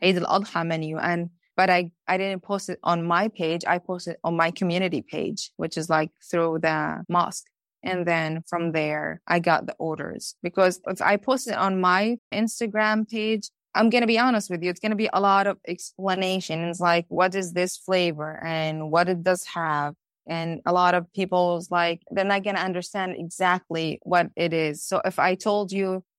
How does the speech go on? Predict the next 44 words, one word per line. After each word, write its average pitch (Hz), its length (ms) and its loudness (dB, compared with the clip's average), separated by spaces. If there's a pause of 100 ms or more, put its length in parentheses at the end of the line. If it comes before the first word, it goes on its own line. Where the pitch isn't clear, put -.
(200)
"Would 196 140 -2
you 208 100 2
like 214 240 2
to 220 80 -6
have 196 240 0
katayef?" 190 580 -2 (560)
And 190 120 -4
I - 20 0
was 185 120 -4
like, 185 220 -2 (180)
"What 254 140 2
is 262 120 -2
katayef?" 165 480 0 (280)
And, 180 600 4
like, 185 220 -2
basically 196 500 2
it's 175 140 -4
a 185 60 0
pancake 202 720 0
that's - 240 -6
filled 190 480 4
with 165 360 -2 (160)
almond, 262 720 2 (180)
cinnamon, 214 680 2 (100)
and 196 240 2
walnuts, 185 560 2
and 180 240 -4 (120)
you 190 200 0
can 190 260 4
bake 190 220 4
it 208 100 0
or 180 120 2
you 170 100 -2
can 170 200 -4
fry 185 340 2
it. 165 260 0
And 175 300 -4
I 190 140 4
will 196 400 4 (100)
serve 196 360 4
it 185 120 2
with 175 260 0
rosewater 185 560 4
syrup. 165 420 -4